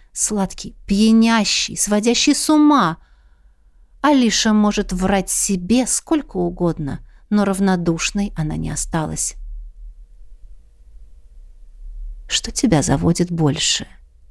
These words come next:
Я продолжаю поглаживать кожу на ее затылке, надавливаю на ямочки, улавливая мельчайшую дрожь. "Когда я кормлю тебя или ты меня?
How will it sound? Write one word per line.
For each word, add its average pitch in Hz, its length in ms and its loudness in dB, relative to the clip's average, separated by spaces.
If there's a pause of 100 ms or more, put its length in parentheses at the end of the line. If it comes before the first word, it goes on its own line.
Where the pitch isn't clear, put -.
(500)
Я 180 200 2
продолжаю 185 640 0
поглаживать 185 760 -2
кожу 196 400 -2
на 170 200 0
ее 180 140 0
затылке, 185 720 -2 (400)
надавливаю 202 800 2
на 190 140 2
ямочки, 180 680 0 (220)
улавливая 196 840 2
мельчайшую 214 760 2
дрожь. 220 480 0 (880)
"Когда 170 380 0
я 151 260 -2
кормлю 175 400 0
тебя 233 320 -2
или 220 280 -6
ты 262 300 0
меня? - 400 -6